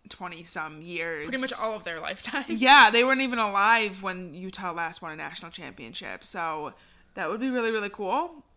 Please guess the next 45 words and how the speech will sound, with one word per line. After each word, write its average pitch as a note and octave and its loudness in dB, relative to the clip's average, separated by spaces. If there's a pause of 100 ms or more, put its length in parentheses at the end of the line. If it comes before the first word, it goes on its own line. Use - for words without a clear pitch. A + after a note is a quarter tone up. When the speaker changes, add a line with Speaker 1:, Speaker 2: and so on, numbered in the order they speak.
(100)
Speaker 1:
And F4 6
also C#4 4
now B3 6
this A3 -4
gives A3 -4
us G3+ -2
an G#3+ -10
excuse F#3+ -10
to G3 -10
go F#3+ -6
to E3+ -10
Utah, E3 -8
'cause F3+ -14
that's F3 -14
on F3+ -8
our E3+ -8
bucket E3+ -14
list. D#3+ -10
Me F#3+ -8
and F#3 -8
Brittany F3 -10
have F3 -8
this D#3 -8 (380)
map, F#3+ 2 (120)
I F#3 -4
guess F3 -6
you F3 -12
could F3+ -12
call E3+ -4
it, D3 -4
in F3 -4
our F3 -4
house F#3 -4
where D#3+ -6 (260)
we G#3+ -8
put A3+ -4
pictures A3 -2
every F#3+ -4
time F#3+ -10
we F#3+ -8
go E3+ -8
to E3 -6
a E3+ -10
new D#3+ -14
state. F#3 -4